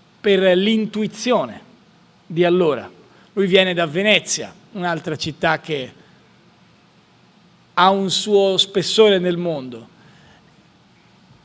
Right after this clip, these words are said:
Gli architetti rendono possibile un luogo di incontro, ma non basta. Non basta. Occorre poi avere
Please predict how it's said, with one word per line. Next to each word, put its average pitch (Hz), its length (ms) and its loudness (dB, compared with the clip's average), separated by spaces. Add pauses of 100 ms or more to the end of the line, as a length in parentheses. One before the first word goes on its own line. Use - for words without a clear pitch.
(200)
Gli 233 200 0
architetti 302 640 0
rendono 262 400 -2
possibile 214 520 -4
un 214 160 -4
luogo 165 320 -6
di 160 80 -8
incontro, 135 480 -16
ma 170 100 -6
non 180 180 -6
basta. 135 380 -8 (1080)
Non 220 180 -4
basta. 185 440 -4 (720)
Occorre 294 480 0
poi 247 200 0
avere 233 560 2